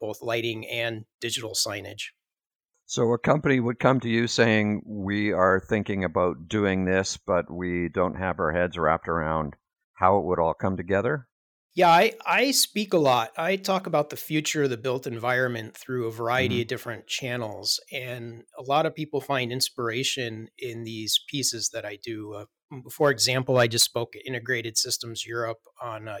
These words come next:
Speaker 1: immersive digital environments, and an earlier presentation I gave was called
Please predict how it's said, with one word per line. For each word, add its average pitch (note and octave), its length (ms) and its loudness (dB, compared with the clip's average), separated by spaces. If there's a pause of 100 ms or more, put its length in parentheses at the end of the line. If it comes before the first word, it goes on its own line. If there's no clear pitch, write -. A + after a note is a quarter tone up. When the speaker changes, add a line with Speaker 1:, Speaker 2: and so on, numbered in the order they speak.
Speaker 1:
immersive A#2+ 480 -4
digital A#2+ 380 -8
environments, A2+ 720 -4
and A2+ 140 -8
an G#2+ 140 -12 (140)
earlier B2 380 -4
presentation A#2+ 720 -8
I A#2 60 -8
gave A2 240 -12
was A2+ 180 -6
called G#2 340 -8